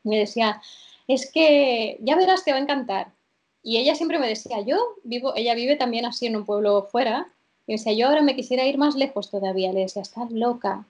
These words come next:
Y ahora pienso, digo, "Uf, es que me iría más lejos todavía, todavía me desconectaría un poco más". Porque, no sé, creo que hemos perdido un contacto con nuestro ritmo, con nuestro cuerpo, con nuestro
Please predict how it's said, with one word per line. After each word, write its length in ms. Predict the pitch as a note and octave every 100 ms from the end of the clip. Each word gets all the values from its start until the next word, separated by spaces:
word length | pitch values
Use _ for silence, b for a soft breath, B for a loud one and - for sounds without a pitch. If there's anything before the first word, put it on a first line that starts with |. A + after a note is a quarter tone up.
| _ _ -
Y 120 | G#3
ahora 400 | G3+ G#3 C#4+ -
pienso, 400 | G3+ G3 G3 F4+
digo, 240 | C#4+ G3 -
"Uf, 280 | C4+ B4 -
es 100 | -
que 100 | G#3
me 100 | G3
iría 180 | G3+ D4+
más 220 | C#4+ B3
lejos 400 | C#4+ F4 B3 -
todavía, 580 | G3 F#3+ F#3+ G3+ G#3+ G3+ -
todavía 400 | A3 A3 C4 G4
me 100 | F4
desconectaría 720 | D#4 - B3 A#3 A3+ G#3+ C#4
un 140 | D4+
poco 260 | D4+ - G3
más". 320 | G#3 A3+ - - - - - - -
Porque, 300 | A3+ A3+ A#3+
no 140 | C#4+
sé, 240 | D4 C4+
creo 140 | A3+ A#3
que 60 | D#4+
hemos 180 | D4+ D4
perdido 420 | - B3+ C4 B3+
un 140 | A3
contacto 920 | A3 A#3+ A#3+ - A#3+ A#3+ _ G3 F3+ - _
con 360 | A3+ G3+ G3
nuestro 440 | G3 G3 - G3 F#3+
ritmo, 680 | G3+ B3 A#3 G#3 F#3+ G#3 C4 _ _ _ _ _ _ -
con 180 | G#3+ G#3
nuestro 360 | G3 F#3+ F#3+ F#3+
cuerpo, 680 | A3+ A#3 A3 G3+ G3 G3+ - _
con 200 | G#3 G3
nuestro 800 | G3 F#3+ - - G3+ F#3+ F#3+